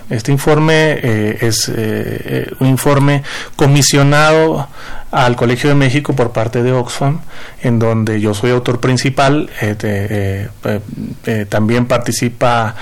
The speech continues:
eh, Braulio Güemes, Virginia Lorenzo Holm como coautores, eh, que trabajan parte de nuestro equipo de trabajo. Y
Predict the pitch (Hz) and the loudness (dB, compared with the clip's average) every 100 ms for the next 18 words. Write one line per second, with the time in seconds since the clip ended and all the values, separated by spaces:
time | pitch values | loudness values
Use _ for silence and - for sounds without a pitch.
0 | - - - - 113 104 104 101 107 113 | -10 -10 -8 -4 -2 0 -2 -2 0 2
1 | 117 120 135 151 151 156 - 117 110 - | 2 2 4 4 2 0 -2 -6 -4 -2
2 | 110 113 113 110 107 113 147 170 135 117 | 0 0 2 0 0 -2 -2 -2 0 -2
3 | 110 107 101 131 147 165 - 160 113 113 | -2 -4 -2 -2 -2 -4 -8 -8 -8 -10
4 | 131 107 104 - 113 107 - - - - | -6 -4 -4 -4 -4 -4 -10 -14 -10 -2
5 | 107 127 117 101 107 - - 127 143 139 | 0 2 0 0 -4 -4 -2 0 2 0
6 | 117 156 - - - - - - 226 226 | 0 -6 -8 -10 -10 -10 -12 -2 2 4